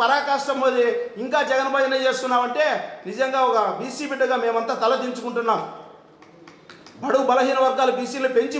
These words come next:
పోషించి రాజకీయంగా, ఆర్థికంగా, వ్యాపారపరంగా పెంచింది తెలుగుదేశం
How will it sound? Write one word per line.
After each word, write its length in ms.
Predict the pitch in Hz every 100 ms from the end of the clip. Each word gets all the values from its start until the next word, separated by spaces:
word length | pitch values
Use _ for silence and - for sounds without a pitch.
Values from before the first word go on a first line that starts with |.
| 277
పోషించి 340 | 269 277 277 214
రాజకీయంగా, 500 | 247 254 262 247 233 202
ఆర్థికంగా, 440 | - - 254 240 214
వ్యాపారపరంగా 580 | 220 269 269 262 262 247 220
పెంచింది 360 | 247 330 320 247 - - 233
తెలుగుదేశం 520 | 254 277 277 254